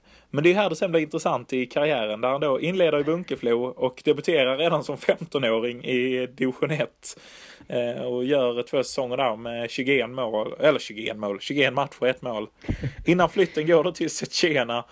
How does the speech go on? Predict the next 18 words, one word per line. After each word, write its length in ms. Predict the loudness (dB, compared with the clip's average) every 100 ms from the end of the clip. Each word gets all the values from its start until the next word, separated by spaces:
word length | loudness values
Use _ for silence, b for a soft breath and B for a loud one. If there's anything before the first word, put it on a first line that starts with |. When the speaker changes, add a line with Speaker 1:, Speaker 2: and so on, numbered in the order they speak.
| b b
Speaker 1:
och 360 | b 0 0 0
den, 280 | 0 0
eh, 260 | -2 2 2 2
ah, 200 | 2 2 0 -8 -10 -10 -10 -10
statistiken 560 | -2 0 0 0 0 -2
kä-, 320 | -2 -2 -2
ser 180 | -2 -2
inte 120 | 0
ut 60 | -4
att 40 |
stämma 260 | 0 0 2
här. 140 | 0
Den 100 | -2
känns 260 | -2 -2 -2
inte 140 | -6
som 120 | -4 -2
den 100 | 0
stämmer. 300 | 0 0